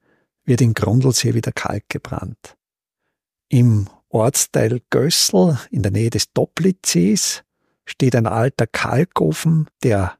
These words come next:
bereits instand gesetzt ist und wieder in Betrieb genommen werden soll. Bei diesem Workshop können Sie lernen, wie ein Ofen richtig befüllt wird, vor allen Dingen,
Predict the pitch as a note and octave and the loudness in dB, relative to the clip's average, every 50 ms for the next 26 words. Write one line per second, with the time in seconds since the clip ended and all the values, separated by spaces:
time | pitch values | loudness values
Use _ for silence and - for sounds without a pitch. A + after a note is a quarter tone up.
0 | _ _ _ - - F2 F#2+ G#2 - - A#2 G#2+ - - - - E2+ A2 C#3+ D#3 | _ _ _ -6 -4 -2 -2 -2 -2 0 0 0 0 0 -2 -2 0 0 0 0
1 | - - G3 - - - D#3+ D3+ - - - - - D3+ C#3 - - - C#3 B2 | 0 0 0 0 0 0 -2 -2 -4 -6 -8 -4 -4 -2 -2 -2 -2 -2 -2 -2
2 | A#2 - C#3 A#2+ - D3+ C3 A#2+ A#2+ B2+ A#2 - - G2+ G#2 - _ - - F#2 | 0 0 0 2 2 2 0 0 0 -2 -4 -2 0 0 0 -2 _ -4 -4 -2
3 | F2 D#2+ D#2+ F2+ F#2 - G2+ F#2+ F2 - G#2+ G#2 - - - - A2+ A2 - _ | -2 -2 -4 -6 -6 -6 -6 -6 -6 -6 -6 -6 -6 -6 -8 -8 -10 -12 -12 _
4 | _ _ _ _ _ _ _ _ _ _ _ _ _ _ _ _ _ - C3 A#2+ | _ _ _ _ _ _ _ _ _ _ _ _ _ _ _ _ _ -4 -2 2
5 | - E3+ F#3+ - - F#3+ C#3 A#2 G#2 A2 D3+ - - - - - G3 G3+ - _ | 4 4 4 4 2 2 2 2 2 2 0 0 -2 -4 -4 -2 -2 -4 -6 _
6 | _ _ _ _ _ _ _ _ - - B2 A#2+ A#2 A#2+ A#2 G#2+ - - - D#3 | _ _ _ _ _ _ _ _ -2 0 2 2 2 2 2 0 -2 -2 0 0
7 | E3 F#3+ G#3 G#3 A3 G#3 D3+ A2+ A2 A#2 G#2+ D3 F#3 G3 F#3+ F#3+ G3 F3+ D3+ C3+ | 0 2 2 0 0 0 0 0 2 2 2 2 2 2 0 0 0 0 -2 0
8 | B2 C3+ D3 F3 D#3+ C3 B2 D3 C#4+ B3 D3 C3 D#3+ - - - E3+ E3 E3+ E3+ | 2 2 4 4 4 2 2 0 0 0 0 0 0 -2 -2 -2 -2 -2 -2 -4
9 | - _ _ _ _ _ _ _ _ _ _ _ _ _ - A#2 C3+ - - D3 | -6 _ _ _ _ _ _ _ _ _ _ _ _ _ -2 -2 -2 -2 -6 -10
10 | - _ - G2+ - - - - C#3 F#3 F#3 - - - F#3 F#3+ F3+ - - _ | -4 _ -2 -2 -2 -2 0 0 0 0 0 -2 0 2 2 2 0 -2 -10 _
11 | _ _ _ _ _ _ _ _ _ _ _ _ _ _ - - A#2 A2 A#2+ C#3+ | _ _ _ _ _ _ _ _ _ _ _ _ _ _ -6 -2 0 2 2 4
12 | C#3+ C#3 C#3 C#3 C3 C3 C3+ C3 | 4 4 4 4 2 2 0 -2